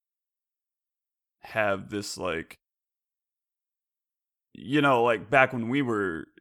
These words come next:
kids, right? It, it was like, everybody played Legend of Zelda, right? And so you're like, "Oh yeah, Legend of Zelda." Or, or not everybody, but, like,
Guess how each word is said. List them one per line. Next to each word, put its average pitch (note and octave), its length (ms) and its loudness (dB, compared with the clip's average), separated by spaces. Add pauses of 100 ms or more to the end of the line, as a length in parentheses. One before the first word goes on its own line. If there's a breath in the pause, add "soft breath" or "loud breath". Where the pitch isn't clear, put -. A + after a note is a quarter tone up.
kids, F#2 320 -6
right? G2+ 240 0
It, F#2 320 -6
it G#2+ 60 -4
was G#2 180 -8
like, F#2 420 -10 (1300)
everybody A2+ 480 2
played C#2+ 280 -8 (560)
Legend F2 320 -6
of D2 80 -12
Zelda, A#1 240 -10
right? F2+ 320 0
And E2+ 160 -12
so - 120 -10
you're D#2 200 -8
like, D#2+ 220 -8
"Oh C#3+ 180 -10
yeah, D3+ 220 -6
Legend C#3+ 300 -2
of C3+ 60 -10
Zelda." C#3+ 240 -6 (520)
Or, C3+ 400 6
or G#2 40 -2
not B2+ 260 4
everybody, F2+ 460 -2
but, G#2 260 -4
like, A2 400 0